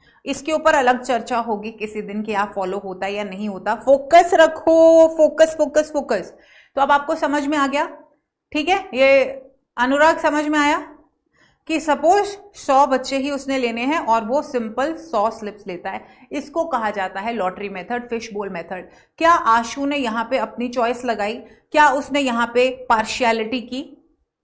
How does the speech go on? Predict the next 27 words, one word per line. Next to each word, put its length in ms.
नहीं 280
की 180
ना, 320
उसने 300
सबको 360
फोल्ड 320
करके 320
डाल 220
दिया, 180
कोई 240
भी 140
सौ 200
एप्लीकेशंस 580
आई 120
उनको 380
सीट 260
दे 160
दिया, 220
इसको 340
बोलते 320
हैं 60
लॉटरी 360
मेथड। 400
इसको 280
क्या 140
बोलते 300
हैं? 200